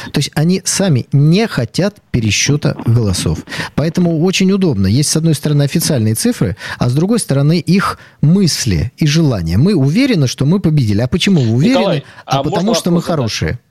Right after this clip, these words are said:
Speaker 2: Николай,
Speaker 1: Да,
Speaker 2: вопрос.
Speaker 1: пожалуйста.
Speaker 2: Вы, вы вслу-, вы доверите, э, Шулеру снова перетасовать карты?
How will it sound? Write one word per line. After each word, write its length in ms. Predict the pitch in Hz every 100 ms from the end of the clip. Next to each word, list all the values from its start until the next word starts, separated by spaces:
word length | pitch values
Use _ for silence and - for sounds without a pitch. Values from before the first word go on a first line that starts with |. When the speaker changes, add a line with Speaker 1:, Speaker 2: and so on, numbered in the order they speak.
| _ _
Speaker 2:
Николай, 300 | 131 170 -
Speaker 1:
Да, 40 | 135
Speaker 2:
вопрос. 180 | - 127
Speaker 1:
пожалуйста. 320 | 95 127 - - _
Speaker 2:
Вы, 180 | - 165 -
вы 440 | 135 160 202 190
вслу-, 360 | - - 190 185
вы 220 | 147 175 147
доверите, 840 | 185 190 240 202 - - 180 127
э, 300 | 143 143 139 131
Шулеру 640 | - 226 196 139 123 117
снова 560 | - 160 175 170 147 139
перетасовать 720 | 143 139 139 - 143 139 -
карты? 400 | 151 135 -